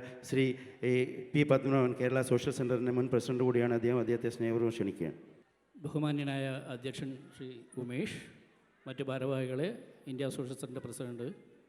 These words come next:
Speaker 2: സെക്രട്ടറി, വി ടി വി തുടങ്ങിയ എല്ലാ മഹത് വ്യക്തികളെയും അഭിവാദ്യം ചെയ്യുന്നു. കഴിഞ്ഞ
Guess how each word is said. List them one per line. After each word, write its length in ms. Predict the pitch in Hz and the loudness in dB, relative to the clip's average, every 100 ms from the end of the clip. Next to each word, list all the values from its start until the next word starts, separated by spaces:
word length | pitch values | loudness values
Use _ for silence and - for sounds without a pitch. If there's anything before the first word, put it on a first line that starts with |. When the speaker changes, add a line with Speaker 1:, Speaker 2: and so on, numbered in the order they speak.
| - - | -16 -14
Speaker 2:
സെക്രട്ടറി, 440 | 127 139 123 165 262 - - _ - | -8 -8 -6 -8 -10 -18 -20 _ -6
വി 80 | 127 135 | -4 -2
ടി 100 | 131 | 0
വി 100 | 143 240 - - | 0 -4 -10 -10
തുടങ്ങിയ 320 | 135 131 139 214 220 - - _ _ 131 | -6 -4 -4 -4 -8 -20 -20 _ _ -6
എല്ലാ 180 | 139 160 147 | -2 0 0
മഹത് 260 | 151 151 156 | -2 0 -4
വ്യക്തികളെയും 480 | 131 139 135 143 170 - - - - _ _ _ - | -2 -2 -2 -2 -4 -12 -18 -20 -20 _ _ _ -6
അഭിവാദ്യം 420 | 135 147 160 160 160 | 2 4 4 2 0
ചെയ്യുന്നു. 280 | 135 123 147 233 - - - - _ _ _ - | 0 -2 -4 -8 -14 -20 -20 -20 _ _ _ -4
കഴിഞ്ഞ 260 | 156 170 | 0 2